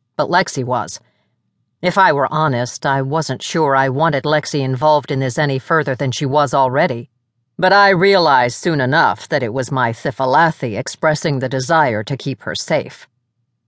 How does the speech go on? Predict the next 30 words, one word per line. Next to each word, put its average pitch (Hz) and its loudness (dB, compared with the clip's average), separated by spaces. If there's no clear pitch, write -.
That's 165 2
why 143 0
I 120 -2
chose 117 -6
to 120 -6
ignore 131 -4
it. - -20
Lexi 175 0
had 156 -2
saved 156 0
all 139 2
of 120 -4
us 120 -4
two 156 -4
nights 117 -4
earlier, 123 -2
and 156 -2
Opal 170 2
understood 135 -4
that 147 4
as 131 -4
well 131 0
as 123 0
anyone. 113 -4
"We 170 0
have 165 0
no 160 -2
idea 135 -2
what 120 -6
or 147 -2